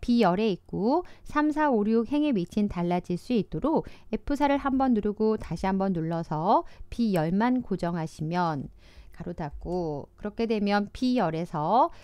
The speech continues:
세 번째 행, 또 네 번째 행, 다섯 번째 행에서 행의 번호 값을 구할 수가 있습니다.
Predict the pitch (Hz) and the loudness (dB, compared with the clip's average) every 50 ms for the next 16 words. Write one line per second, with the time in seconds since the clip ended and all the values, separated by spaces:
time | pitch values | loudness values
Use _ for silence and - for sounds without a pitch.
0 | - - - - 247 240 240 - 277 285 277 - - 240 233 214 214 254 254 233 | -20 -16 -6 -2 -2 0 0 2 0 0 0 -2 -2 -2 -2 -2 0 0 0 2
1 | 185 165 151 143 151 - - - - 170 156 165 165 165 170 214 233 233 226 - | 0 0 -2 -4 -6 -8 -12 -10 -10 -8 -4 -4 -2 -2 0 0 0 0 0 -2
2 | 220 214 208 254 262 247 202 170 151 - - - 175 175 - 202 - - 190 185 | -4 -4 -2 -2 0 0 0 0 -2 -4 -6 -6 -6 -6 -6 -6 -6 -6 -6 -6
3 | 180 - 185 185 185 240 247 226 190 156 151 - 160 165 - - 302 339 339 - | -6 -4 -6 -4 -2 0 0 0 0 -2 -2 -4 -6 -8 -6 -4 -2 -2 -2 -2
4 | - 196 180 175 180 208 208 - 220 202 - - 196 190 190 - - - 151 156 | -2 -2 -2 -2 -2 -2 -2 -2 -4 -4 -4 -4 -6 -6 -6 -6 -6 -6 -4 -4
5 | 160 - - 156 160 143 151 160 - - - 160 156 151 151 151 - 147 143 151 | -6 -8 -10 -8 -8 -6 -8 -8 -8 -8 -6 -6 -4 -4 -6 -4 -4 -4 -4 -4